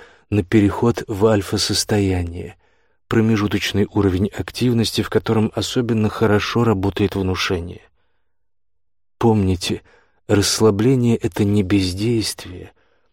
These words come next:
а подготовка к глубокой внутренней работе. Третье. Определите, с какой целью вы входите в гипноз.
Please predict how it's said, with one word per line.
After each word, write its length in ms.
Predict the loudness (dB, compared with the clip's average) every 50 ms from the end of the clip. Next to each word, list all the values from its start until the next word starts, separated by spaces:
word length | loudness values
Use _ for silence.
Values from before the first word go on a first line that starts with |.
| _ _ -6
а 80 | -6 -4
подготовка 720 | -4 -4 0 0 0 0 2 -2 -2 -2 0 -2 -2 0
к 60 | 2
глубокой 680 | 2 4 4 4 4 2 2 0 0 0 0 0 0 0
внутренней 580 | 2 0 -2 -2 -2 -2 -4 -4 -2 -2 -2
работе. 640 | -2 -2 -4 -4 -4 -6 -6 -6 -6 -8 -14 -16 -16 -16 _ _ _ _ _ _ _ _ _ _ _ _ _ _ _ _ _ _ _ _ _ _ _ _ _ _ _ _ _ _ _ _ _ _ _ _ _ _ _ _ _ _ _ _ _ -2
Третье. 640 | 2 4 4 2 2 0 -4 -6 -6 -6 -8 -14 _ _ _ _ _ _ _ _ _ _ _ _ -14
Определите, 640 | -12 -6 -2 -2 -2 0 0 0 0 0 0 0 -2
с 100 | -2 -2
какой 340 | -2 -4 0 0 0 0
целью 600 | 0 -2 -2 0 2 2 2 2 2 0 0 -2 0
вы 180 | 2 2 2
входите 560 | 2 0 -2 0 0 2 2 0 -2 -2 -4 -4
в 60 | -4
гипноз. 640 | -6 -6 -6 -4 -4 -4 -4 -4 -4 -6 -6 -6